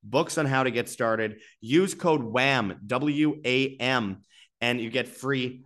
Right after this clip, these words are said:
shipping on much of these products. Again, this is twenty-five year, uh, storable foods. And it could save you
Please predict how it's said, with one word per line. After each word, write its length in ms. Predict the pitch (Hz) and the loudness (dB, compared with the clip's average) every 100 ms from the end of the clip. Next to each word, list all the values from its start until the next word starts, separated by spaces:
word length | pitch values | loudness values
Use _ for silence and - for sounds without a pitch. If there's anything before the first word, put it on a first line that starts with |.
| _ | _
shipping 400 | - 131 123 127 | -8 -6 -4 -4
on 220 | - 113 | -4 -4
much 320 | 110 113 113 - | -2 -2 -4 -6
of 220 | 110 101 104 | -6 -6 -8
these 340 | 104 107 101 - _ | -6 -6 -6 -10 _
products. 420 | - 120 120 113 | 0 2 2 0
Again, 260 | 110 107 107 | -6 -4 -4
this 120 | 107 | -4
is 80 | - | -8
twenty-five 560 | - 123 123 117 113 107 | -8 -6 -2 0 0 0
year, 260 | 113 117 - | -2 -4 -4
uh, 220 | 104 101 | -2 -2
storable 460 | 98 123 107 95 - | -4 -6 -6 -6 -2
foods. 400 | 165 160 151 - _ - - - | 0 0 -2 -8 _ -20 -20 -4
And 180 | 131 131 | 0 0
it 160 | 131 139 | 0 -4
could 140 | 151 | -4
save 340 | - 180 254 | 0 2 4
you 260 | 202 123 85 | 2 -2 -4